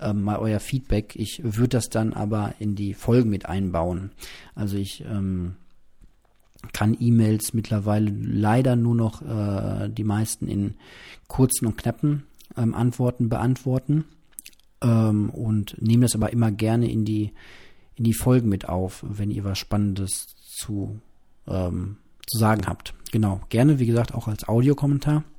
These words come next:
<clears throat> Für ein, äh, Interview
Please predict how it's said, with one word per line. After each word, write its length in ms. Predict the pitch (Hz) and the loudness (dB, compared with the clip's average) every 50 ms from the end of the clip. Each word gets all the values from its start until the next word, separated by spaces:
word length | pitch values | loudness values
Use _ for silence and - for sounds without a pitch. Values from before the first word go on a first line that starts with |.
| - - | -14 -4
<clears throat> 220 | - 123 107 104 107 - - - - - _ - _ _ _ _ _ _ _ - - - - - - - - - _ | 0 0 0 0 -2 -6 -16 -20 -20 -20 _ -20 _ _ _ _ _ _ _ -16 -14 -14 -14 -14 -18 -20 -20 -20 _
Für 320 | - - - 120 117 123 - | -14 -4 0 2 2 2 2
ein, 260 | 120 110 107 101 107 | 0 0 0 -2 -2
äh, 260 | - 110 101 98 98 - 113 113 110 113 113 - - - - | -4 -4 -4 -4 -4 -4 -6 -8 -8 -8 -8 -10 -10 -12 -6
Interview 720 | - 139 139 127 135 143 127 120 120 120 117 110 110 110 | -2 -2 0 2 2 2 2 0 0 0 0 0 -2 -4